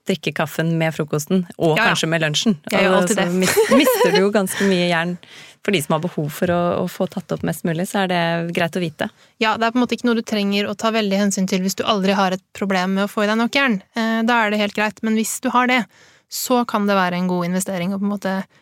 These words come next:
Speaker 2: skille de to tingene litt, da.
Speaker 1: Mm. Det er sånn man ser på hvis man prøver å få opp jernet, og så ser,
Speaker 2: Ja.
Speaker 1: ser du at, eh, du får det ikke til. Altså, da kan du, først da begynner man å skille på det.
Speaker 2: Ikke sant.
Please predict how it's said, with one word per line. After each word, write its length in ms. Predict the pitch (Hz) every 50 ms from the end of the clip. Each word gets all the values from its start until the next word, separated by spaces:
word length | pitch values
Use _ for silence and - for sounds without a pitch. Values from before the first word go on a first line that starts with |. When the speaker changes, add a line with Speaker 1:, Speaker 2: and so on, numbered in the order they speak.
| _ -
Speaker 2:
skille 400 | - - - 233 202 190 190 185 190
de 100 | 196 190
to 140 | - 202
tingene 320 | 196 - 196 196 202 214 214
litt, 180 | 233 247 -
da. 80 | - - - _ _ - 262
Speaker 1:
Mm. 260 | 277 240 - - 226 - _ _ _ _ _ _ _ _ _ _ _ _ _ _ _ _ _
Det 60 | - 202
er 20 |
sånn 140 | 208 202 170
man 100 | 170 180
ser 200 | 175 - - 151
på 120 | - - 160 160
hvis 120 | 156 -
man 280 | 165 160 160 160 160 - - _ _ _ _ - -
prøver 380 | 220 196 180 151 139 131 143
å 40 | 156
få 180 | 147 - 151 143
opp 60 | 147 -
jernet, 240 | 147 139 139 147 165 165
og 60 | - 160
så 100 | - 170
ser, 220 | 147 - - 233
Speaker 2:
Ja. 260 | 139 147 147 147 147 151
Speaker 1:
ser 280 | 151 - - 151 143
du 80 | 151 147
at, 240 | 147 147 147 - -
eh, 360 | 147 147 147 147 147 147 147
du 100 | 147 151 147
får 180 | - - 147
det 100 | 147 143
ikke 80 | - -
til. 160 | - 196 185 170 -
Altså, 280 | 165 156 - 165 160 151
da 140 | 160 156
kan 180 | 156 - 165 156
du, 200 | 151 156 151 151
først 420 | 151 - 240 - - 196 185 -
da 140 | - 156 156
begynner 500 | 147 - 175 165 170 170 156 147 139 143
man 60 | 147 151
å 60 | 165
skille 300 | 147 - - 165 185 180 -
på 80 | -
det. 80 | - - - - _ -
Speaker 2:
Ikke 180 | 247 214 202 214
sant. 180 | 202 190 -